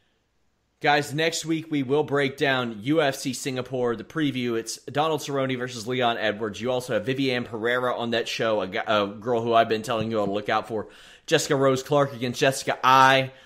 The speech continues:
Uh, that is a sneaky <laughs> ranked fight. Tyson Pedro and Ovince Saint Preux, another top fifteen fight there. You all can follow me at Sean Ross Sapp. Follow us on Twitter at Fightful.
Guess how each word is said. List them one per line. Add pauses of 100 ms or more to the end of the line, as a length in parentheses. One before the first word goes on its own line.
(160)
Uh,
that
is
a
sneaky (320)
<laughs>
ranked
fight. (300)
Tyson
Pedro
and
Ovince
Saint
Preux,
another
top
fifteen
fight
there. (340)
You
all
can
follow
me
at
Sean
Ross
Sapp. (380)
Follow
us
on
Twitter
at
Fightful.